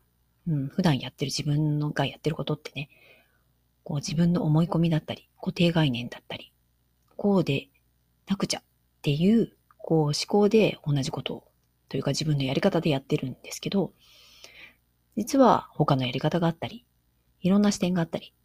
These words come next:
することで、えー、もうちょっとね、違う、えー、楽なやり方が見つかったりするっていうことは本当によくある話なので、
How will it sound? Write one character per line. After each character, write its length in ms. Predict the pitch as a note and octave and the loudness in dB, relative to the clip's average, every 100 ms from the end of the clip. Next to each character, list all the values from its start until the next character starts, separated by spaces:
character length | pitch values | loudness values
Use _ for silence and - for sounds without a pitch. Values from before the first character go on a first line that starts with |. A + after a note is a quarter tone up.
| _ | _
す 120 | - F3+ | -4 -2
る 100 | F#3+ | -2
こ 120 | F#3 | -4
と 140 | C#3+ | -2
で、 260 | D3+ C3+ - _ _ _ | -2 -2 -4 _ _ _
え 440 | C#3+ C3+ C3 B2+ D3 | -4 -2 -2 -6 -2
ー、 20 | |
も 120 | D3 | -2
う 40 | |
ち 60 | D3 | -2
ょ 20 | D3+ | -4
っ 0 | |
と 80 | - | -8
ね、 240 | B2 - _ _ | -14 -16 _ _
違 180 | - - C3 | -8 -4 -4
う、 160 | C3 - _ _ _ _ - | -6 -10 _ _ _ _ -4
え 200 | C#3 C3+ | -2 0
ー、 20 | |
楽 220 | C3+ C#3 | -2 -4
な 180 | A3+ A#3+ _ _ | -6 -12 _ _
や 120 | - D3+ | -2 0
り 60 | |
方 180 | D#3 D3 | 0 0
が 60 | C3+ | -2
見 100 | C#3 | -4
つ 80 | |
か 100 | - | -6
っ 20 | C#3 | -6
た 140 | C3 | -8
り 140 | - _ _ _ _ _ _ _ _ _ _ _ _ _ - | -12 _ _ _ _ _ _ _ _ _ _ _ _ _ -12
す 160 | - | -6
る 80 | D3 | -4
っ 40 | C#3 | -6
て 200 | - - | -10 -14
い 40 | |
う 40 | |
こ 100 | - | -10
と 120 | - D#3+ | 0 4
は 220 | F3 - | 4 2
本 120 | - F3 | -2 2
当 80 | |
に 120 | D#3+ D#3+ | 4 2
よ 80 | |
く 140 | D3 - | 2 -4
あ 60 | |
る 80 | - | -8
話 360 | - C#3 B2+ - | -8 -6 -6 -8
な 100 | - | -12
の 100 | - | -10
で、 240 | C#3+ B2+ | -8 -8